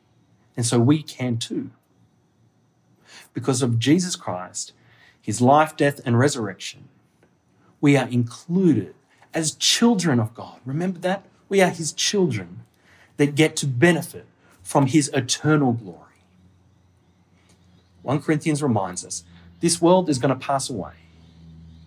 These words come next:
The things of this life that are seen are temporary.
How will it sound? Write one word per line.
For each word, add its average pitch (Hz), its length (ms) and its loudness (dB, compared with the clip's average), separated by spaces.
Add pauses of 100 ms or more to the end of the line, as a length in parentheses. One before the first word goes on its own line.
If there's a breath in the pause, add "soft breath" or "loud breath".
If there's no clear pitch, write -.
(300)
The 139 80 -2
things 190 220 4
of 147 100 0
this 143 180 0
life 151 300 4
that 143 120 4
are 123 60 0
seen 165 480 0
are 147 80 -2
temporary. - 480 -10